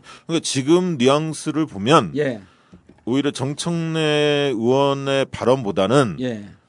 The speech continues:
Speaker 1: 어, 안병욱 위원장의 어떤 그 인터뷰 내용을 보면 정청래
Speaker 2: 예.
Speaker 1: 의원의 발언보다는 조경태 의원이나 김경엽 의원 발언을 더 무겁게
Speaker 2: 그렇죠.
Speaker 1: 판단하는 어떤 느낌은 있습니다.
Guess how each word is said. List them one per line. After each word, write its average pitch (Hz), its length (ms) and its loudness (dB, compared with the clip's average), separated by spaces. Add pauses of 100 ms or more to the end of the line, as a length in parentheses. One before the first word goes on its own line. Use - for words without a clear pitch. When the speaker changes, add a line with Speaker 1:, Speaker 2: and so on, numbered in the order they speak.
(120)
Speaker 1:
어, 87 240 -10
안병욱 131 420 0
위원장의 110 1000 -2
어떤 95 440 -6 (100)
그 90 120 -8
인터뷰 123 360 -2
내용을 110 320 0
보면 92 400 -4
정청래 147 460 -4
Speaker 2:
예. - 20 0
Speaker 1:
의원의 131 300 -2
발언보다는 110 720 -2 (340)
조경태 135 540 -4
의원이나 110 480 -2
김경엽 120 600 -4
의원 90 460 -2 (360)
발언을 120 440 -2
더 135 380 -2 (260)
무겁게 117 600 -2 (140)
Speaker 2:
그렇죠. 160 440 -2
Speaker 1:
판단하는 135 560 -4
어떤 92 320 -6
느낌은 110 360 -8
있습니다. 76 500 -14